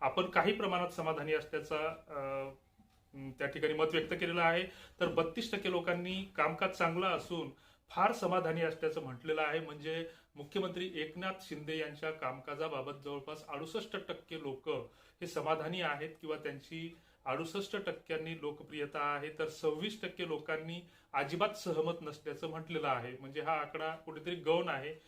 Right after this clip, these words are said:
याच वेळी, अ, पोलमध्ये सहभागी झालेल्या लोकांना पुन्हा दुसरा प्रश्न, अ, विचारण्यात आला की मुख्यमंत्री एकनाथ शिंदे, अ, यांना तुम्ही सर्वात चांगले काम केल्याची पावती देण्यात आली आहे. चौवेचाळीस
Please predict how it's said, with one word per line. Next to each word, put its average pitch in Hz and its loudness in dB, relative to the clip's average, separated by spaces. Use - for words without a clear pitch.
याच 202 4
वेळी, 208 0
अ, 160 -4
पोलमध्ये 196 0
सहभागी 175 2
झालेल्या 170 0
लोकांना 165 -4
पुन्हा 175 -4
दुसरा 190 -4
प्रश्न, 170 -6
अ, 156 -2
विचारण्यात 165 0
आला 165 0
की 180 -2
मुख्यमंत्री 196 2
एकनाथ 175 2
शिंदे, 160 -2
अ, 139 -2
यांना 147 2
तुम्ही 170 2
सर्वात 175 2
चांगले 170 4
काम 165 2
केल्याची 160 0
पावती 143 0
देण्यात 156 0
आली 156 2
आहे. 151 4
चौवेचाळीस 175 2